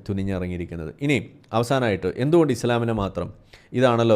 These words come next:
എല്ലാവരും ചോദിക്കാറുള്ളത്. നമ്മളെപ്പോഴും പറയാറുള്ള ഗ്ലോബൽ ടെററിസം ഇൻഡെക്സ് രണ്ടായിരത്തി ഇരുപത്തിനാലില് ഫെബ്രുവരിയിൽ വന്ന കണക്കാണ്, നമുക്കൊന്ന് കണ്ടേക്കാം. അപ്പോൾ അതിൽ, ആ, ഓവറോൾ റിസൾട്ട്സ് നിങ്ങൾക്ക് എടുത്ത് നോക്കിയാൽ കാണാം. ഏറ്റവും കൂടുതൽ കാണുന്ന ആ സ്ഥലങ്ങൾ ആ ചുമപ്പ് മാർ-, മാർക്ക് ചെയ്തിട്ടുള്ള സ്ഥലങ്ങളാണ്.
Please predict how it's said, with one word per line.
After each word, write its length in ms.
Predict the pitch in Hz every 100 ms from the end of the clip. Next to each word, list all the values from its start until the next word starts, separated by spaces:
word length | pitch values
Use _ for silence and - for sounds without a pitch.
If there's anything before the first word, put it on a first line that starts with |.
| 90
എല്ലാവരും 240 | 101 104 98
ചോദിക്കാറുള്ളത്. 460 | 98 92 92 92 92
നമ്മളെപ്പോഴും 380 | 98 107 110 110
പറയാറുള്ള 380 | 107 107 104 107 101
ഗ്ലോബൽ 260 | 98 95 101
ടെററിസം 320 | 101 98 - 95
ഇൻഡെക്സ് 280 | 90 92 -
രണ്ടായിരത്തി 340 | 95 98 98 101
ഇരുപത്തിനാലില് 560 | 98 95 101 98 95 95
ഫെബ്രുവരിയിൽ 480 | 107 110 117 117 113 104
വന്ന 140 | 101 101
കണക്കാണ്, 400 | 92 - 92 92 - - - 170
നമുക്കൊന്ന് 380 | 180 160 147 135
കണ്ടേക്കാം. 440 | 110 98 92 87 - -
അപ്പോൾ 140 | 123 143
അതിൽ, 160 | 139 170 170 160 - - _ - 117
ആ, 40 | 117 113 - - - 131
ഓവറോൾ 340 | 165 165 151 127
റിസൾട്ട്സ് 380 | 123 139 107 - 120
നിങ്ങൾക്ക് 280 | 120 117 117
എടുത്ത് 140 | 113
നോക്കിയാൽ 260 | 113 104 110 107
കാണാം. 240 | 107 135 - 104
ഏറ്റവും 220 | - 113
കൂടുതൽ 220 | 107 107 107
കാണുന്ന 300 | 104 101 101 104 104
ആ 20 | 104
സ്ഥലങ്ങൾ 360 | 104 98 104 120 98
ആ 40 | 101
ചുമപ്പ് 380 | 101 98 - 107 - - - 98
മാർ-, 240 | 98 101 - 98
മാർക്ക് 240 | 95 95 104
ചെയ്തിട്ടുള്ള 320 | 98 98 101 -
സ്ഥലങ്ങളാണ്. 540 | 98 98 98 90